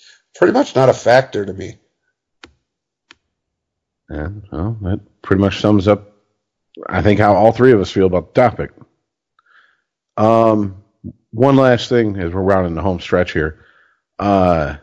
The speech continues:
Speaker 2: I can't believe none of us have brought this up before now. Kevin Durant's turn, uh, return and, uh, playing against O K C.
Speaker 1: Yep.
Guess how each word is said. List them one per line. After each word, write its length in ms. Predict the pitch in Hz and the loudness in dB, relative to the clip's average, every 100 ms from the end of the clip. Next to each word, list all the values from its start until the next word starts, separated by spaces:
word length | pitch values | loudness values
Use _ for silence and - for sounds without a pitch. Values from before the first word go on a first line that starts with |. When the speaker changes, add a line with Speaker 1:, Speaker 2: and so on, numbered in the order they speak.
| _ _ _ - | _ _ _ -6
Speaker 2:
I 240 | 92 78 85 | -4 -2 -2
can't 220 | 110 85 | -2 0
believe 340 | 82 80 73 - | -2 -4 -6 -14
none 400 | 85 87 82 98 | -8 -4 0 0
of 80 | 80 | 0
us 120 | 76 | -4
have 100 | 76 | -2
brought 200 | 82 85 | -2 -2
this 140 | 80 | -2
up 140 | 95 95 | -2 -2
before 240 | - 78 | -4 -4
now. 180 | 71 - - - _ _ | -4 -8 -14 -20 _ _
Kevin 280 | - 123 120 | 0 2 2
Durant's 420 | 101 104 110 - | 0 0 0 -4
turn, 300 | 104 117 87 | -2 0 -2
uh, 540 | 73 90 - 90 82 76 | -4 -4 -4 -4 -2 -4
return 520 | 78 104 107 85 80 _ _ _ _ _ _ | -4 0 0 -2 -6 _ _ _ _ _ _
and, 340 | 82 82 82 80 | -2 0 0 -2
uh, 160 | 78 | -4
playing 320 | - 104 101 | -2 2 2
against 260 | 87 85 98 | 2 0 0
O 100 | 95 | 0
K 200 | - 90 | 2 0
C. 320 | - 117 73 87 | 2 0 0 2
Speaker 1:
Yep. 440 | 110 123 - | 4 4 -2